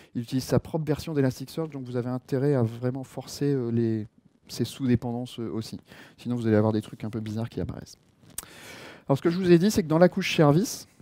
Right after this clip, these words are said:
ici, finalement, à chaque fois que je sauvegarde une entité dans ma base, euh, je veux sauvegarder également dans Elasticsearch. Donc c'est ce qu'on va faire ici. Je vais créer un D A O, Elasticsearch D A O. Je vais faire une méthode save et je veux sauvegarder, euh, ma personne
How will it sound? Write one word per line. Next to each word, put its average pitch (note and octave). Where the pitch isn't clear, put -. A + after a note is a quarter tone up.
ici, F3
finalement, D#3
à F#3+
chaque F3+
fois G#3+
que F3+
je D#3+
sauvegarde E3
une C#3+
entité D#3+
dans D3
ma A#2+
base, F3
euh, A#2+
je A#2+
veux C#3
sauvegarder C#3+
également D3
dans D3+
Elasticsearch. -
Donc -
c'est C#3
ce -
qu'on D3+
va C#3
faire B2+
ici. G#3
Je G3
vais C#3+
créer D#3
un B2+
D B2+
A B2
O, A3+
Elasticsearch C3
D B2
A A#2
O. G3
Je G3
vais C#3
faire C#3
une A#2+
méthode A#2+
save F3+
et C#3
je C3
veux B2+
sauvegarder, B2
euh, C#3+
ma B2
personne C3+